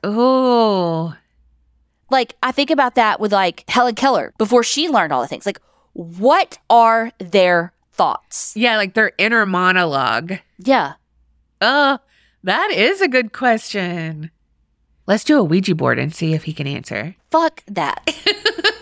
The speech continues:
Speaker 2: You don't know German?
Speaker 1: Well, no.
Speaker 2: Okay.
Speaker 1: But we can write it down and we got Google Translator.
Speaker 2: Then you'd be taking your hands off the damn planchette. No, ma'am.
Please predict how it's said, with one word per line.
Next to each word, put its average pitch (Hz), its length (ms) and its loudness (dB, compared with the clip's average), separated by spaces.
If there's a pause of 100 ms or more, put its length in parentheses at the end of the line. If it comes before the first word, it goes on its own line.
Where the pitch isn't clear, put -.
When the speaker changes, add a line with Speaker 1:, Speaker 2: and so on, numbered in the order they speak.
(640)
Speaker 2:
You 359 140 2
don't 453 120 2
know 392 120 2
German? 349 400 -2 (840)
Speaker 1:
Well, 220 200 0
no. 202 480 2 (340)
Speaker 2:
Okay. - 320 -8 (640)
Speaker 1:
But 208 200 2
we 240 180 0
can 196 420 -2
write 233 200 2
it 175 100 0
down 285 280 0
and 180 480 -2
we 202 180 -6
got 233 200 0
Google 247 320 -2
Translator. 302 840 0 (880)
Speaker 2:
Then 269 220 2
you'd 427 120 2
be 294 80 2
taking 254 320 0
your 277 100 2
hands 311 300 2
off 311 240 2
the 302 120 2
damn 320 440 2 (680)
planchette. 403 680 2
No, 269 140 4 (320)
ma'am. 165 280 -2